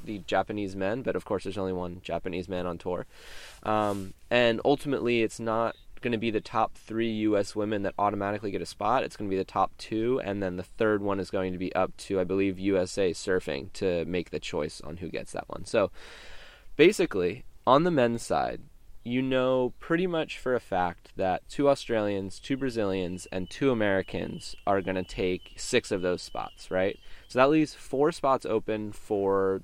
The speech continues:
the other countries, which include South Africa, that would be Jordy and Matt McGillivray, Japan, which is Kanoa, Italy, which is Leo, Indonesia, which is Rio, France, Maxime, and Morocco, Ramsey.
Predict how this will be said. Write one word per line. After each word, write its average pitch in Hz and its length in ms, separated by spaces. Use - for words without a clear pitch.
the 104 120
other 104 240
countries, 92 580
which 104 400
include 110 420
South 98 260
Africa, 160 640
that 113 80
would 104 100
be 98 260
Jordy 107 460
and 98 100
Matt 95 160
McGillivray, 123 680
Japan, 123 560
which 113 140
is 95 120
Kanoa, 104 580
Italy, 131 520
which 104 240
is 92 100
Leo, 107 480
Indonesia, 123 800
which - 140
is 95 160
Rio, 123 420
France, - 640
Maxime, 107 640
and 95 160
Morocco, 95 680
Ramsey. 85 640